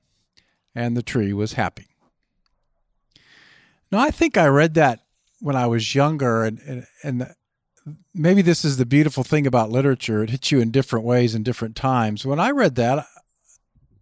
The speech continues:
fifty <laughs> years ago or forty years ago, I remember thinking, "What a beautiful picture of self-giving love."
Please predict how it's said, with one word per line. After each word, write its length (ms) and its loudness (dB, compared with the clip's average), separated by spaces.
fifty 300 0
<laughs> 140 -2
years 260 2
ago 300 2
or 120 4
forty 400 -2
years 260 -2
ago, 400 -2
I 140 4
remember 320 4
thinking, 560 0
"What 160 2
a 80 2
beautiful 580 2
picture 540 -2
of 120 0
self-giving 760 -2
love." 520 -6